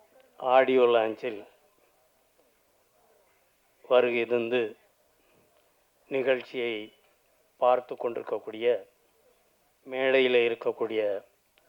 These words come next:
அறிஞர் பெருமக்களே, திரளாக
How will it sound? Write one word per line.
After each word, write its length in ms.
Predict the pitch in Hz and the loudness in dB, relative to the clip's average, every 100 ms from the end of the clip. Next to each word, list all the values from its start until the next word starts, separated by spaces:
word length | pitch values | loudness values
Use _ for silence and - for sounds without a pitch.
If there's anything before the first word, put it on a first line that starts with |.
| - | 0
அறிஞர் 440 | 127 123 131 113 | 0 2 0 0
பெருமக்களே, 540 | 113 110 110 - 107 110 104 _ _ _ _ _ _ _ _ _ _ _ _ _ _ _ _ _ _ - | -2 -2 -4 -2 0 0 -4 _ _ _ _ _ _ _ _ _ _ _ _ _ _ _ _ _ _ 0
திரளாக 760 | 127 127 123 120 120 110 - | 2 6 6 6 2 0 -2